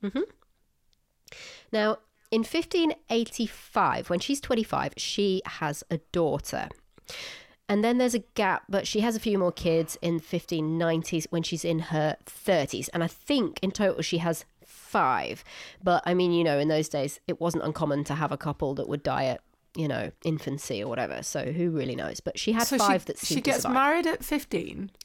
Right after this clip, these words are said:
Speaker 1: Yeah.
Speaker 2: And she has her first child at twenty-five.
Speaker 1: Yeah.
Speaker 2: Which is really interesting, 'cause she
Speaker 1: Mm-hmm.
Speaker 2: will have been at peak fertility in
Speaker 1: Mm-hmm.
Speaker 2: those, like, mid-teens.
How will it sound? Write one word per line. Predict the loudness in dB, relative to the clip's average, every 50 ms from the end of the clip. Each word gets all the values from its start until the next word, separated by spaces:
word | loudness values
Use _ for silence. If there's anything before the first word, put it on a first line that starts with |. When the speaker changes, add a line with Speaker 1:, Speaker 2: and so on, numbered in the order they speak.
| _ _ -6
Speaker 1:
Yeah. | -4 -4 -4 -4 -8 -14 -20 -12 -4 0
Speaker 2:
And | 2 4 4 4 2 -2 -4
she | -2 0 0 2
has | 2 2 0 0
her | -2 -4
first | 0 2 2 4 2 2 0
child | 0 0 2 2 0 0 -2 -4 -6 -8
at | -8 -6
twenty-five. | -2 -2 0 0 0 -2 -2 -4 -6 -6 -8 -10 -14 -16 -20 _ _ -6 0
Speaker 1:
Yeah. | 2 4 4 4 4 2 0 -2 -4 -10 -20 _ _ _ _ _ _ _ -4
Speaker 2:
Which | -2 -2 -2
is | -2 0 2
really | 4 4 6 6 4 2
interesting, | 0 0 -2 0 2 0 0 0 -2 -2 0 2 2
'cause | 2 2 4
she | 4 4 6
Speaker 1:
Mm-hmm. | 6
Speaker 2:
will | 6 6
have | 4 2 0 _ _ 2
been | 2 4 4
at | 2 0 -2 -8
peak | -14 -12 -4 0 2 2 2 2 0
fertility | -8 -6 -4 -4 -2 2 2 2 2 2 -2 -4 -6 -8 -10 -12 -12 _ -20 -20 -20 -20 -20 -20 -20 _ -2
in | 0 2 4
Speaker 1:
Mm-hmm. | 6
Speaker 2:
those, | 6 4 4 2 0 0
like, | 0 0 0 0 -2 -6
mid-teens. | -2 0 2 2 2 0 0 0 0 0 0 -2 -6 -10 -10 -8 -6 -8 -8